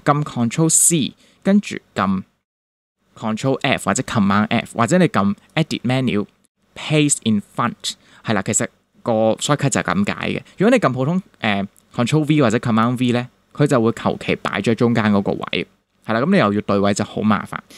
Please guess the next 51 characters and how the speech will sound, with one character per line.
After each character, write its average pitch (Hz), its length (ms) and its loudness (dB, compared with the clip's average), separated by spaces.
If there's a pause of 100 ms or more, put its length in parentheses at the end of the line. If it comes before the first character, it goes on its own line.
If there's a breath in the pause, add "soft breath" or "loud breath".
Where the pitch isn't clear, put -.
(240 loud breath)
咁 185 280 4
我 110 120 0
Control 107 360 0
Reset 104 160 -2
啦， 110 140 -2 (240 soft breath)
跟 240 140 2
住 160 140 2
我 143 260 2
撳 104 140 0
Edit， - 400 -4
跟 165 200 -2
住 - 200 -4 (340)
撳， 104 420 0
呃， 95 280 -2
Control 107 320 2
F 139 260 0
啊， 101 40 0
Command 110 240 0
F 120 220 -2
啊 98 80 0
呢 107 100 -2
個 101 160 -2
啦， 117 120 -2 (340 soft breath)
Paste 127 340 0
in 101 100 2
Front 139 400 -4
呢， 143 160 -2
佢 175 100 2
就 160 100 4
會 147 100 2
啱 185 180 2
啱 185 200 2
搭 98 300 -6
住 - 120 -2
喺 - 160 0
上 98 280 2
面 87 160 2
嘅。 90 160 0
其 - 100 -8
實 - 200 -6
你 135 80 4
會 156 80 6
見 147 160 2
到 139 120 0
呢 160 100 2
一 175 100 6
度 117 160 2
有 95 100 2
啲 113 140 0
顏 - 180 -2
色， - 160 -2